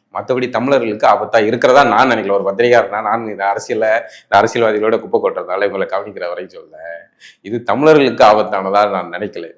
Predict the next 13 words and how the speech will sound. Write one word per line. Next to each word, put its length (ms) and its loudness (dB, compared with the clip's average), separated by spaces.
சீமானுடைய 580 -2
வளர்ச்சியோ 520 -6
நாம் 240 -6
தமிழருடைய 380 -10
வளர்ச்சியோங்கிறது 880 -6
அடுத்த 240 0
கட்டத்தை 360 0
நோக்கி 320 -6
தமிழர்களை 560 -2
கொண்டு 240 -8
போகக்கூடிய 400 -8
வளர்ச்சி 320 -8
தான். 160 -16